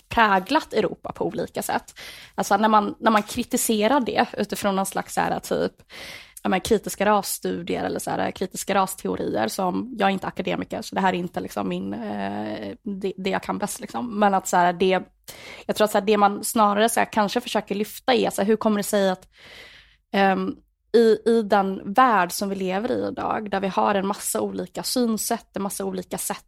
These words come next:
att liksom så här leva och tänka och existera, varför premieras alltid en viss typ av ideologi? Liksom? Varför premieras alltid ett visst typ sätt att tänka? Och vad är det med just det här sättet att tänka och vara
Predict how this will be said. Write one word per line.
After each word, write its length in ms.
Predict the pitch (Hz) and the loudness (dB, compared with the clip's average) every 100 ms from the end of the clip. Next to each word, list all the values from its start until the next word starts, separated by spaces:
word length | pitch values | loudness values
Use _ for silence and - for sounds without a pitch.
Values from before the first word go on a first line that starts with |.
| - | -10
att 220 | - - | -10 -8
liksom 240 | - - | -12 -10
så 100 | 196 | -6
här 140 | 190 190 | -4 -2
leva 580 | 202 226 214 190 202 196 | 0 0 2 2 2 2
och 180 | 190 | -2
tänka 500 | - 214 190 175 - 196 | -2 -2 -2 -6 -2 -2
och 40 | |
existera, 800 | 196 - - 214 185 175 180 - - - - - | -2 -6 -6 -4 -4 -4 -4 -6 -10 -20 -12 -4
varför 200 | 208 208 | -2 -2
premieras 760 | - 214 208 196 190 220 - | -2 0 0 0 0 -2 -2
alltid 560 | 233 190 - - 180 - | -2 -2 -8 -6 -4 4
en 260 | 247 262 196 | 6 6 2
viss 280 | 185 - | -4 -6
typ 400 | - - 185 - | -6 -6 -6 -4
av 160 | 196 - | -6 -4
ideologi? 560 | - 190 190 - - - | -6 -8 -6 -6 -6 -8
Liksom? 220 | - 185 | -10 -4
Varför 220 | 190 - | -2 -4
premieras 580 | 196 - 220 208 190 214 | -8 -2 0 0 0 0
alltid 300 | 202 185 - | -2 -4 -4
ett 240 | 233 - - | -4 -4 -8
visst 360 | 190 - - | -6 -6 -6
typ 220 | 180 - - | -6 -6 -6
sätt 260 | - - - | -8 -10 -20
att 220 | - - | -20 -16
tänka? 520 | - 175 175 - - - - - - - | -6 -6 -6 -6 -6 -6 -10 -12 -14 -8
Och 140 | 196 196 | -2 4
vad 240 | 214 208 | 4 4
är 160 | 202 185 | 0 0
det 80 | 190 | -2
med 120 | 196 | -4
just 260 | 196 - - | -6 -8 -6
det 60 | 196 | 0
här 300 | 254 269 262 | 4 4 2
sättet 440 | - 196 - 185 | -2 -8 -10 -10
att 120 | 175 | -10
tänka 640 | - 202 180 160 - 180 180 | -4 -4 -4 -6 -6 -2 0
och 180 | - 185 | -2 -2
vara 520 | 190 180 165 - | -2 -2 -2 -2